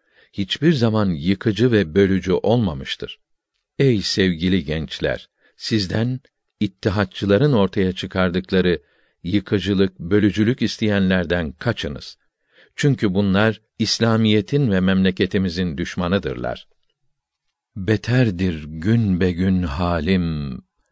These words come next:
begayet ya Resulallah. Düzelsin artık efalim,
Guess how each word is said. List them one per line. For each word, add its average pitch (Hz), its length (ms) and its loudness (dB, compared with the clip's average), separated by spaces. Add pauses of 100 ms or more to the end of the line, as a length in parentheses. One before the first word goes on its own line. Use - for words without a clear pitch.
(180)
begayet 95 1080 0
ya 90 460 0
Resulallah. 78 1080 -6 (1400)
Düzelsin 117 800 2
artık 98 600 -2
efalim, 92 1120 -2